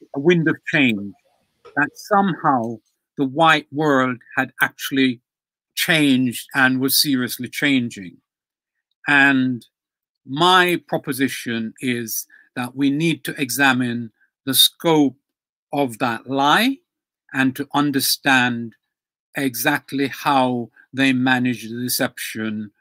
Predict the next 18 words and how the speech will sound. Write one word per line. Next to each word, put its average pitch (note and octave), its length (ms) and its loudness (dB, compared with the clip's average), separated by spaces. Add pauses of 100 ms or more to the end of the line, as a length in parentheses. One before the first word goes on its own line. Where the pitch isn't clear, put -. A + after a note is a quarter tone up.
(180)
which A#2+ 400 -2
has B2 260 -4
actually A#2+ 640 -6 (340)
convinced B2+ 760 -2 (220)
some C3+ 360 2
of A#2+ 140 0
us. A2 400 -4 (260)
And A#2+ 400 0 (260)
to D3+ 80 -2
the C#3+ 140 2
extent C#3+ 560 0
that B2 160 -10
it B2 100 -10
has B2+ 200 -4
convinced B2 600 -4
some D3 240 -2
of G#2+ 140 -2
us, G2 320 -8